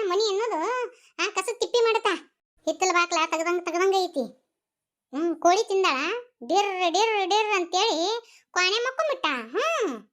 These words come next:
ಹೋತು ಬಂತು ಅನ್ನೋದು ಒಂದೀಟ್ ಖಬರ್ ಇಲ್ಲ ಅವಳಿಗೆ, ಮಾಣಿಗೆಡಿಗೆ. ಐತಲೆ ರುದ್ರಿ, ಆ, ನನ್ನ ನಮ್ ಬೀಗ್ರಿ ಇದ್ರಿಗೆ ಅವಮಾನ ಮಾಡಿದಲ್ಲ, ಐತ್ ನಿಂದು. ಹ್ಮ್, ಈ ಕೋಳಿದು ಒಂದು,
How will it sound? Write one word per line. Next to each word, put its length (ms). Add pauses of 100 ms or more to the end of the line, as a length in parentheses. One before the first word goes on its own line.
(380)
ಹೋತು 500
ಬಂತು 580
ಅನ್ನೋದು 280
ಒಂದೀಟ್ 460
ಖಬರ್ 200
ಇಲ್ಲ 180
ಅವಳಿಗೆ, 280
ಮಾಣಿಗೆಡಿಗೆ. 960 (880)
ಐತಲೆ 280
ರುದ್ರಿ, 280 (440)
ಆ, 120 (220)
ನನ್ನ 320 (460)
ನಮ್ 220
ಬೀಗ್ರಿ 360
ಇದ್ರಿಗೆ 720 (220)
ಅವಮಾನ 300
ಮಾಡಿದಲ್ಲ, 420 (360)
ಐತ್ 140
ನಿಂದು. 220 (520)
ಹ್ಮ್, 260
ಈ 220
ಕೋಳಿದು 380
ಒಂದು, 220